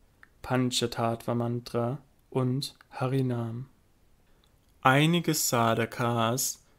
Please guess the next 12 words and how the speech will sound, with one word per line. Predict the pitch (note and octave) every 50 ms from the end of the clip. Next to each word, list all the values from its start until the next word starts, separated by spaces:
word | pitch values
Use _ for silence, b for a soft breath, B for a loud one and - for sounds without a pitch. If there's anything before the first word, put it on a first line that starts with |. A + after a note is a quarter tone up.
| b b -
chanten | - - D#3 D#3 E3 D#3+ - - D#3
auch | - A#2 B2 A#2+ A#2+ B2 B2+ C3 - - -
alle | - C#3 C#3 D3+ D#3 D#3
drei | - - - - A#2+ A#2 A#2 A#2+ A#2+
Mantras | A#2 A2 A2 A2+ A2+ A2 - - - A#2 A2+ A#2 A#2 A#2 C3+ - - - - _ _ _ _ _ _ _ -
am | - B2+ B2 A#2+
Morgen | A#2+ A#2 A2+ A2+ A2+ A#2 A#2 A2+ A2 A2 A2 C#3 E3 - b b b b b b b b b b b
und | D#3+ D#3 D#3 - -
keine | - - D3 D3 D3+ D#3+ E3 E3 E3 E3 E3 - - - _ -
während | C3+ B2 A#2 A#2 A#2 A2 A#2 A2 G#2+ - - -
des | - - -
Tages. | - - A#2+ A#2 A#2 A#2 A#2 A2+ A#2 A#2 - - - - -